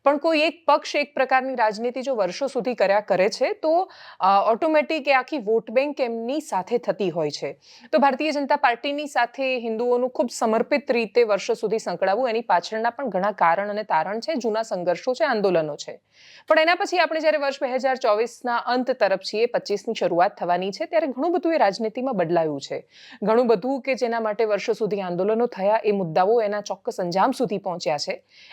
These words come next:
એના પછી રાજનીતિમાં શું થઈ રહ્યું છે? કયા દળ એવા નરમ ગરમ ઉપસીને સામે આવી રહ્યા છે? વર્તમાન રાજનીતિને સમજીશું ખાસા વિસ્તારથી. આપણી સાથે ખૂબ વરિષ્ઠ પત્રકાર ડોક્ટર શિરીષ કાશીકર છે અને પત્રકારોની જમાવટમાં આપનું ફરી એકવાર સ્વાગત છે, સર.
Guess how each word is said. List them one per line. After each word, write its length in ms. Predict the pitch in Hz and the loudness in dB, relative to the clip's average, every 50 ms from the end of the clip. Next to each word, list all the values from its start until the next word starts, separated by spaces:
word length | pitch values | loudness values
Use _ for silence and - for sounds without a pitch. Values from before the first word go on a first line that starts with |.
| - - | -2 0
એના 200 | 285 320 453 466 - | 2 2 2 2 2
પછી 260 | 381 370 - 359 381 | 0 2 4 4 4
રાજનીતિમાં 580 | 294 254 247 - - 247 208 - 226 208 202 | 4 4 2 0 -6 -8 -6 -4 -4 -4 -4
શું 160 | 185 - 220 175 | -6 -6 -8 -8
થઈ 160 | - 190 175 | -4 -4 -2
રહ્યું 260 | 170 170 160 156 160 | -2 0 -2 -2 -6
છે? 200 | - - 156 151 | -6 -6 -8 -8
કયા 520 | - - 240 240 240 247 269 277 269 262 - - | -2 0 0 2 4 4 4 2 0 -2 -6 0
દળ 360 | 214 202 220 240 254 247 247 - _ _ _ _ _ _ _ - | 2 2 4 4 2 0 0 -6 _ _ _ _ _ _ _ -2
એવા 260 | 220 208 214 214 214 | 2 4 4 4 4
નરમ 340 | 214 214 214 208 226 226 214 | 4 2 2 2 2 0 0
ગરમ 240 | 202 208 208 220 214 | 0 0 0 0 -2
ઉપસીને 380 | 202 190 - - 233 202 202 | -4 -8 -6 -6 -2 -2 -2
સામે 280 | 202 - 196 165 175 196 | 0 0 0 0 0 0
આવી 180 | 180 170 180 185 | 0 2 2 2
રહ્યા 260 | 180 175 180 185 180 | 4 4 4 2 2
છે? 280 | 180 - 233 320 - _ - - - - - 277 - - | 0 -4 -6 -6 -8 _ -20 -20 -20 -20 -20 -6 2 2
વર્તમાન 400 | 254 240 247 330 311 320 330 311 | 2 2 4 2 2 2 2 4
રાજનીતિને 600 | 302 262 254 233 269 277 269 - 269 269 269 269 | 2 2 2 0 -4 -8 -6 -6 -6 -6 -6 -6
સમજીશું 640 | 269 - 247 240 226 254 233 - 254 247 240 233 220 _ _ _ _ _ _ - - | -4 -6 -6 -6 -6 -6 -6 -6 -6 -8 -8 -10 -12 _ _ _ _ _ _ -10 -6
ખાસા 240 | - 202 190 214 | -4 -2 0 2
વિસ્તારથી. 580 | 202 175 185 - - - 208 220 214 - 359 392 | 0 0 0 2 2 4 4 4 2 -2 -2 0
આપણી 260 | 311 233 - 214 220 | 0 -2 -2 -4 -4
સાથે 380 | 220 226 196 190 - 214 196 196 | -2 -4 -4 -2 -2 -4 -4 -2
ખૂબ 240 | 196 - 220 190 220 | -4 -4 0 0 0
વરિષ્ઠ 220 | 202 208 - - | 0 0 -2 0
પત્રકાર 400 | - 202 180 - 196 - 208 208 | 0 0 0 -2 0 2 2 2
ડોક્ટર 280 | 202 185 175 - - 175 | 2 2 -2 -4 -6 -8
શિરીષ 340 | - - 233 247 254 - - | -2 0 0 0 0 0 2
કાશીકર 420 | 233 214 208 - 240 - 226 226 | 2 2 2 0 -2 0 0 0
છે 200 | 214 - - 285 | 0 0 0 0
અને 140 | 311 294 247 | 0 0 0
પત્રકારોની 580 | - 202 190 185 175 180 180 170 180 175 175 170 | -2 -4 -4 -2 0 0 0 0 0 -2 -2 -2
જમાવટમાં 500 | 185 180 180 180 175 185 185 220 196 156 | -2 -2 0 0 0 0 -2 -2 -4 -4
આપનું 260 | 147 - - 233 294 | -4 -4 -6 -6 0
ફરી 220 | - 320 320 277 | 2 2 2 2
એકવાર 260 | 226 196 - 202 175 | 0 0 0 0 -2
સ્વાગત 360 | 175 - - 170 151 160 156 - | -2 -2 -4 -4 -4 -4 -6 -6
છે, 140 | - 170 | -6 -8
સર. 220 | 151 - - 135 | -8 -6 -8 -10